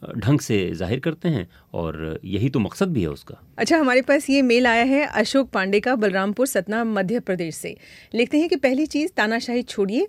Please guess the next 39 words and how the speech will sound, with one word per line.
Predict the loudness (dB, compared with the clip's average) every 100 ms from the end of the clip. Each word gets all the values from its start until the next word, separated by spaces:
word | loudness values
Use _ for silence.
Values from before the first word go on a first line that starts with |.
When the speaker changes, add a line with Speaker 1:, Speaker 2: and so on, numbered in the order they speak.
| -2
Speaker 2:
और | 0 0
हम | 0 0
पर |
Speaker 1:
तानाशाही | 2 4 4 4 2
छोड़िए? | 2 -2 0
अरे | -2 -6 -4 0
Speaker 2:
बीबीसी | 2 0
Speaker 1:
बाप | 0 0
Speaker 2:
के |
Speaker 1:
रे, | -2
Speaker 2:
लिए | -6 -8 -8
Speaker 1:
हाँ। | -6 -6 -4
Speaker 2:
और | -4
हम | -2 -4
पर | 0 0 0 -2
उर्दू | -2 0 0
थोपना | 0 -2 -2 -4
बंद | -2 -2 -2
कीजिए। | -4 -8 -8 -10 _ _ _
क्या | -2 0
आपके | -2 -6 -6
पास | -4 -4 -4 -8
हिंदी | -4 -4
के | -4 -6
संवाददाताओं | -4 -4 -4 -2 -4 -4 -6
की | -6
कमी | -6 -4 -4 0
है? | -2 -2 -14 -8
और | 0 2
अगर | 4 2
नहीं | 2 2 0 -2 -12 _ 2
तो | 4
आपने | 4 0 0 0 0
बीबीसी | 0 -2 -2 -2
उर्दू | -2 -2 -2 -2
से | -2 -2
खबर | 0 0
उधार | 0 -2 -4 -4 -4
लेकर | -2 -2 -2